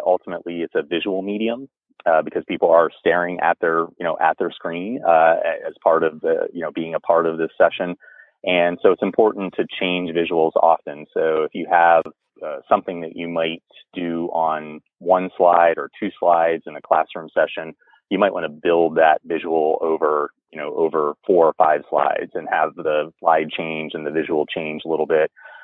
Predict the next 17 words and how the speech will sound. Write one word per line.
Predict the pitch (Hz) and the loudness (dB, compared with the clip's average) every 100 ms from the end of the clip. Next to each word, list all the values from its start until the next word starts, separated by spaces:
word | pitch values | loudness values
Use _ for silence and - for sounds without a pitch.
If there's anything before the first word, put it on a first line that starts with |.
| - | -4
I | - | 0
would | 135 | 4
recommend | 110 110 - 90 80 | 4 4 2 -8 -4
not | 82 82 - | -2 -2 -2
using, | 87 85 78 78 _ _ 87 | -12 -12 -16 -18 _ _ -2
uh, | 78 | 0
bullets | 76 82 80 - | 0 0 0 0
at | 78 | 0
all | 80 78 82 87 - | 4 4 4 2 -6
in, | - 78 - | -14 -14 -12
in | |
a | 78 | -4
virtual | 85 80 - | -2 0 -2
classroom | 80 82 82 - 82 | 2 2 2 -4 -6
unless | 85 80 | -6 -4
it's, | 82 76 80 | -6 -4 0
uh, | 76 | 0